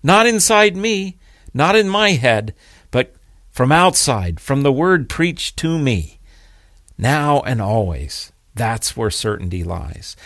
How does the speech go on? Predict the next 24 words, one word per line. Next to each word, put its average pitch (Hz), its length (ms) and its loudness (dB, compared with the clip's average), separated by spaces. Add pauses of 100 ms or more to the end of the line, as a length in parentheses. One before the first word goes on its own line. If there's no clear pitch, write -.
(160)
That's 160 240 2
why 196 160 4
preaching 202 480 -2
and 180 140 0
delivering 190 480 2
the 185 80 -2
word, 180 480 0
connecting 185 560 -6
to 170 60 -4
Christ, 165 600 -4 (380)
is 147 320 -2 (180)
the 147 100 0
mission 165 680 -2
of 95 120 -10
the 92 80 -4
church. - 600 -14 (680)
Feeling 156 500 2
uncertain 151 640 -2
or 110 80 -2
scared 156 480 -2
today? 202 460 -6 (480)
Here's 151 460 -2
a 113 120 -2
word 127 520 -2